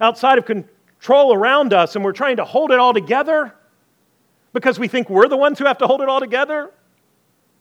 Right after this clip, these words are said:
Or do we trust Him? Sometimes we're, we're very good at trusting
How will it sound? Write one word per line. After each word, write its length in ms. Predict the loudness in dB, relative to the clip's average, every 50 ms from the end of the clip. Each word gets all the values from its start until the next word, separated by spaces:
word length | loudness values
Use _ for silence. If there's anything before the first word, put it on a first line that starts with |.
| _ _ _ _ _ _ _ _ _ _ _ _ _ _ _ _ _ -6
Or 100 | -4 -2
do 80 | -2
we 340 | -2 -2 -4 -4 -6 -8 -12 _ _ _ _ _ _ _ _ _ _ _ _ _
trust 420 | -14 -10 -8 -8 -8 -8 -12 -18
Him? 460 | -16 -14 -14 -14 -14 -14 -18 -20 -20 _ _ _ _ _ _ _ _ _ _ _ _ _ _ _ _ _ _ _ _ _ _ _ _ _ _ _ _ _ _ _ _ _ _ _ _ _ _ _ _ _ _ _
Sometimes 380 | -2 -2 0 0 -2 -2 -2
we're, 180 | 0 0 0 0
we're 140 | 0 -2 -2
very 320 | 0 0 0 0 -2 -4
good 340 | -4 0 2 2 2 2 0
at 140 | -2 -6 -10
trusting 840 | -12 -6 -2 -2 -2 -2 -2 -6 -10 -8 -8 -8 -8 -10 -12 -16